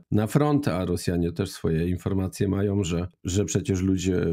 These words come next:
bardzo często giną, są po prostu zwykłym mięsem armatnim.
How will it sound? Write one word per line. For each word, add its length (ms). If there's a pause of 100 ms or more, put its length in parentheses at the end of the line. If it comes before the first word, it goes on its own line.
bardzo 340
często 320
giną, 260
są 160
po 120
prostu 280
zwykłym 380
mięsem 360
armatnim. 500